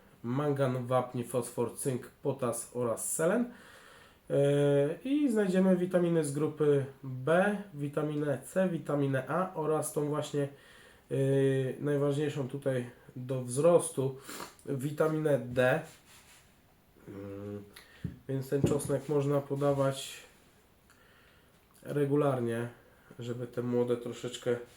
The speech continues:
lepiej rosły, jeśli tam gdzieś jest jakiś problem. No, ale, ale też nie ma co przesadzać, żeby one się po prostu nam nie,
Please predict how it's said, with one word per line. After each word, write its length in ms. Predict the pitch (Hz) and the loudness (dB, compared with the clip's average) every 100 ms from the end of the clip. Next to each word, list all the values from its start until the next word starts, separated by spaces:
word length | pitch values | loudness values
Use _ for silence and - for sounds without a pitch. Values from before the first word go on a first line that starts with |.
| - - | -20 -12
lepiej 380 | 127 135 131 120 | -4 -4 -2 -2
rosły, 320 | 123 117 123 | -2 -2 -4
jeśli 220 | 117 117 | -4 -6
tam 200 | - 117 | -6 -6
gdzieś 220 | 113 110 120 | -6 -8 -10
jest 140 | - | -10
jakiś 260 | 113 123 - | -10 -12 -10
problem. 420 | - 117 175 240 - - - - - - - - _ - | -6 -2 -2 -4 -10 -20 -20 -20 -20 -20 -20 -20 _ -6
No, 300 | 247 269 240 | -4 -2 -2
ale, 500 | 202 170 160 156 143 | 0 2 4 2 0
ale 240 | 139 143 | 2 2
też 300 | 139 147 143 | 2 -2 -2
nie 80 | 147 | 0
ma 160 | 143 139 | 4 2
co 220 | - 143 | 2 -2
przesadzać, 680 | - 131 120 131 131 131 127 | -2 -4 0 0 2 0 0
żeby 380 | 120 123 123 117 | 0 0 0 -4
one 300 | 117 120 117 | -4 -2 -2
się 220 | - 113 | -4 -6
po 300 | - - 110 | -10 -10 -10
prostu 440 | - - 120 113 110 - - - - - - - - - - - - - - - 165 - _ _ _ - | -8 -6 -4 -4 -6 -14 -20 -20 -20 -20 -20 -20 -20 -20 -20 -20 -20 -20 -20 -20 -18 -18 _ _ _ -14
nam 320 | 110 113 110 | -4 -2 -2
nie, 380 | 110 107 107 107 | -2 -2 -2 -4